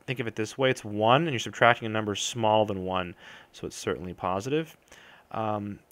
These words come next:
if you wanna keep going, we can. You can write one is twenty-six over twenty-six.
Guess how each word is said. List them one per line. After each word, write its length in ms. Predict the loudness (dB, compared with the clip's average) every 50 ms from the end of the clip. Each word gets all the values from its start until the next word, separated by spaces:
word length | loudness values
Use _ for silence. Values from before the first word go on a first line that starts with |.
| _ -16
if 140 | -12 -10
you 40 | -6
wanna 200 | -4 -4 -4 -4
keep 200 | -6 -8 -12 -10
going, 300 | -8 -8 -8 -8 -8 -8
we 120 | -10 -10 -12
can. 600 | -12 -12 -12 -10 -8 -6 -6 -6 -6 -8 -12 -16 _ _ _ _ _ _ _ _ _ _ _ _ _ _ _ _ _ _ _ _ _ _ -20 -14
You 80 | -8 -2
can 120 | 0 2
write 160 | 2 2 0
one 300 | -2 -2 0 2 2 2
is 100 | 0 -2
twenty-six 580 | -6 -6 -6 -6 -6 -6 -4 -4 -6 -4 -4 -6
over 140 | -6 -6 -8
twenty-six. 800 | -8 -8 -8 -8 -8 -10 -10 -10 -10 -10 -10 -14 -20 -20 -20 -20